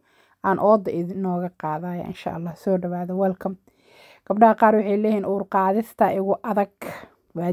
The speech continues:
daalay. Meela uga harana ma leh, waanay igu adag tahay." Rabbi tala ku filan, soo dhawaada, ha la duceysto. Insha Allah, khayr. Dadka qaar waxay leeyihiin, "I V F aa sameeyey dhowr mar, wuu ii shaqeyn waaye.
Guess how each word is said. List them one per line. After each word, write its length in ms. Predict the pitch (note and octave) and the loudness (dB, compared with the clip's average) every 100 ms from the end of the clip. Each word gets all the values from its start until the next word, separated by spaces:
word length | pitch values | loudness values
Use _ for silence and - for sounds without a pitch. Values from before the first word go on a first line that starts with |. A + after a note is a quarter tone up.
| E3+ F#3+ | -2 2
daalay. 500 | F3 F3+ F#3 G3+ - _ _ _ _ _ _ _ _ _ _ _ | 4 4 4 0 -6 _ _ _ _ _ _ _ _ _ _ _
Meela 300 | A3 C4 B3+ A3+ | 6 8 8 4
uga 160 | A#3+ | 2
harana 360 | G#3 A3+ A3 G#3+ | 2 2 2 2
ma 140 | A#3+ | 0
leh, 140 | C#4+ D4 _ _ - | 0 -2 _ _ -4
waanay 260 | F#3+ G3 E3+ | -2 0 -2
igu 180 | F#3 | -6
adag 300 | A2 F3+ F#3 - | -6 -8 -12 -10
tahay." 280 | F3 F#3 - _ _ _ _ - - G#3+ | -10 -10 -12 _ _ _ _ -20 -2 0
Rabbi 200 | F#3+ G#3+ | 2 2
tala 220 | G#3+ A3 | 2 2
ku 120 | G3+ | -2
filan, 280 | - F3 F3 | -8 -8 -4
soo 200 | A3+ G#3 | 0 0
dhawaada, 420 | F3+ F3 F3 - | 0 -8 -8 -10
ha 120 | - G#3 | -2 0
la 120 | G3 | 2
duceysto. 600 | F3+ E3+ F3+ - - - _ _ _ _ _ _ _ - - - - | 0 -2 -4 -6 -14 -14 _ _ _ _ _ _ _ -20 -20 -10 0
Insha 320 | A3 - A3+ | 2 4 4
Allah, 340 | G#3 G#3+ G#3 G3+ | 6 4 4 4
khayr. 200 | A3 A3 | 2 2
Dadka 220 | A3+ - | -4 2
qaar 140 | G#3 | 0
waxay 160 | G#3 G#3 | 2 0
leeyihiin, 280 | G#3+ G3+ F#3+ | 0 0 0
"I 180 | F#3 G3+ | 0 2
V 160 | G3 F#3+ | 0 0
F 120 | - | -2
aa 60 | F#3 | -6
sameeyey 420 | - F#3+ F#3 F3+ | -4 0 0 0
dhowr 240 | F#3 G3 G3 | 2 2 4
mar, 380 | F#3 A3 - - | 0 -2 -4 -8
wuu 120 | F#3+ | -8
ii 140 | G#3 G3 | -4 -4
shaqeyn 420 | - G3 F3+ F3 F3+ | -6 -8 -4 -4 -2
waaye. 320 | F#3 G3 | -4 -6